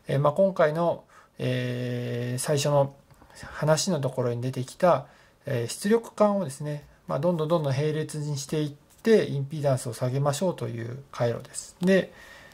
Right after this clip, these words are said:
えー、ずっとお話をしている、ここの出力段のところを見ていただくと分かるんですけども、出力トランスが使われていないっていうことが分かると思います。えー、これは、えー、六エーエス七とか、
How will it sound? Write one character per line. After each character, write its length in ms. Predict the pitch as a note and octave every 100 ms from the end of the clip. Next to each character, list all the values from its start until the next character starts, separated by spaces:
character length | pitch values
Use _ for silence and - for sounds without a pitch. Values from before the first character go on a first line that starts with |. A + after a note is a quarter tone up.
| - -
え 340 | C#3+ C#3 C3+
ー、 60 | C3
ず 80 | C3+
っ 20 |
と 140 | C#3+
お 60 | C#3+
話 320 | D3 C#3+ C#3
を 80 | C#3+
し 60 | -
て 120 | C#3+
い 60 |
る、 180 | F3+ F#3
こ 120 | -
こ 160 | - C3+
の 240 | C3 C3+ - - - - -
出 240 | - - F3
力 240 | E3+ F3
段 160 | D3+ B2+
の 60 |
と 100 | A2+
こ 80 | -
ろ 40 | A#2+
を 20 |
見 80 | A#2+
て 100 | B2
い 60 |
た 100 | -
だ 120 | A#2 A2+
く 100 | -
と 80 |
分 80 | A2+
か 120 | A2+
る 120 | A2+ G#2+
ん 40 |
で 60 | B2
す 100 | -
け 100 | D3
ど 100 | F3
も、 240 | G#3 -
出 220 | - -
力 180 | D3+ D3
ト 100 | -
ラ 140 | D#3 C#3+
ン 60 |
ス 100 | C#3
が 280 | F#3+ G3 - _ _ -
使 200 | - B2
わ 120 | A#2
れ 100 | A2
て 140 | A#2
い 60 | A#2+
な 100 | D3+
い 60 |
っ 20 | F3
て 160 | -
い 40 | C3
う 20 |
こ 100 | A#2
と 80 | A2+
が 80 |
分 180 | A2+ A2
か 80 | A2+
る 60 | A2
と 80 |
思 140 | G#2+ A2+
い 60 |
ま 140 | C3+ D#3
す。 200 | - - - - - - - -
え 460 | C3+ C3+ B2+ B2+
ー、 40 | C3
こ 80 | D3
れ 120 | D#3
は、 280 | G3+ F3 - _ _
え 240 | D3+ C#3 B2+
ー、 40 |
六 260 | C3 C3 D3
エ 60 | D#3
ー 220 | D#3+ F3+
エ 40 |
ス 160 | F3+ D#3+
七 320 | F3+ D#3+ - - _ _ -
と 80 | -
か、 320 | D#3+ C#3+